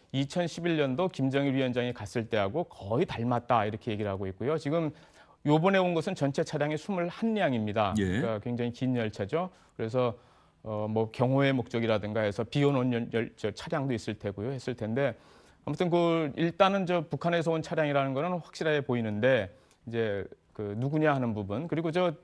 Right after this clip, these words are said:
Speaker 1: 특별 열차라는 것은 그 굉장히 좀 북한에서는 나름대로 의미가 있는 것 아니겠습니까?
Speaker 2: 예.
Speaker 1: 실제로, 어, 뭐 김정일 위원장 같은 경우 워낙 많이 타고 다녔고, 실제로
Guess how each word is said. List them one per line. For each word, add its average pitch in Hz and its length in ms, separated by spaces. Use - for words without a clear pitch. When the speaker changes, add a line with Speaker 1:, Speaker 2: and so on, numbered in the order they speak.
Speaker 1:
특별 202 260
열차라는 156 440
것은 165 360
그 120 220
굉장히 147 280
좀 151 220
북한에서는 143 600
나름대로 131 340
의미가 165 280
있는 139 200
것 156 120
아니겠습니까? 113 640
Speaker 2:
예. 98 60
Speaker 1:
실제로, 131 480
어, 107 520
뭐 113 140
김정일 135 800
위원장 127 380
같은 110 200
경우 120 160
워낙 117 180
많이 113 280
타고 135 220
다녔고, 107 420
실제로 175 580